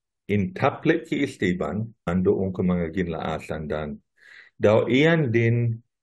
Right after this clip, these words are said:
sinala sa mga ginlaasan dan. Hari ba, so sa buhay ang issue ang mga Hudyo ta ki Esteban, nagikagi kon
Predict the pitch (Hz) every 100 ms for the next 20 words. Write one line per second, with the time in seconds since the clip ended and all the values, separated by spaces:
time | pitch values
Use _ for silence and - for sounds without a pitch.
0 | _ _ - - 107 110 120 98 101 -
1 | 110 95 92 90 85 80 76 78 - 80
2 | 80 80 85 - _ _ _ _ _ _
3 | _ 107 120 185 117 107 107 - - 113
4 | 131 139 120 127 117 117 123 147 - 135
5 | 120 117 113 107 120 113 110 107 110 107
6 | 98 95 135 135 101 73 87 - - _
7 | _ _ _ 117 113 113 113 143 160 156
8 | - 127